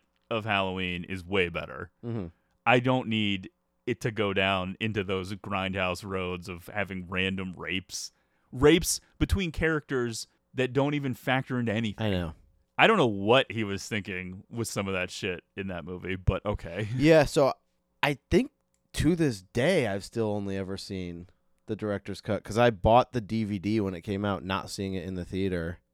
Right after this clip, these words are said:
Speaker 2: Had watched that D V D that I owned multiple times. I, I still don't think to this day now I've ever seen
Speaker 1: I actually have a set that includes both directors and theatricals for both, so I do
Speaker 2: Yeah.
Speaker 1: have it now, but I think the theatrical cut was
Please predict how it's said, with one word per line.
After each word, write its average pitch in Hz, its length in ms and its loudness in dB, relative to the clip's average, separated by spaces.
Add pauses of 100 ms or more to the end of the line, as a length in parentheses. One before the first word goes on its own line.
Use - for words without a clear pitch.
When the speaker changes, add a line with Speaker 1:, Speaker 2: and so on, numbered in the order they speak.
(200)
Speaker 2:
Had 104 200 -2
watched 104 300 2
that 101 220 2 (440)
D 95 120 -2
V 98 60 -2
D 98 160 0
that 95 140 2
I 92 80 2
owned 92 380 -4 (140)
multiple 107 520 0
times. 95 540 0 (100)
I, - 120 -14 (140)
I 113 40 -8
still 139 360 0
don't 123 260 -2
think 120 180 -6
to 117 100 -6
this 101 180 -4
day 110 220 2
now 98 180 -2
I've 92 80 -4
ever 98 240 -6
seen 113 460 -4
Speaker 1:
I 117 100 2
actually 131 320 -4
have 113 140 -4
a 107 40 -4
set 113 520 -2
that 110 160 -2
includes 110 480 -6
both 104 540 -6 (520)
directors 110 560 -4
and 110 440 -4 (100)
theatricals 98 600 -6
for 101 160 -12
both, 98 340 -6 (240)
so - 160 -6
I 98 80 -2
do 123 180 -4
Speaker 2:
Yeah. 110 160 -2
Speaker 1:
have 113 120 -2
it 95 100 -2
now, 95 180 -2
but 101 140 -4
I 104 60 0
think 196 180 -6
the 185 80 -4
theatrical 110 400 -2
cut 92 220 -6
was 87 220 -10